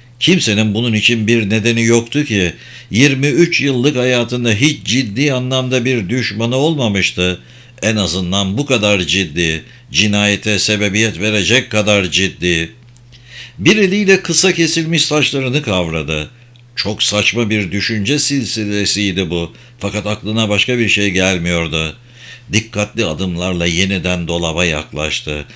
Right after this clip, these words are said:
Orada radyasyon yayan bir şey olmalıydı.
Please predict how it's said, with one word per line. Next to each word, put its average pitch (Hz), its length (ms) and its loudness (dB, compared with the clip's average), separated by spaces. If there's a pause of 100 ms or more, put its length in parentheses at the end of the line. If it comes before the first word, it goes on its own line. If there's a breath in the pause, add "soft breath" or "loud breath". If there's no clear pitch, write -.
(160 loud breath)
Orada 165 360 4
radyasyon 139 760 -2
yayan 131 500 0
bir 117 160 2
şey 123 240 2
olmalıydı. 82 840 0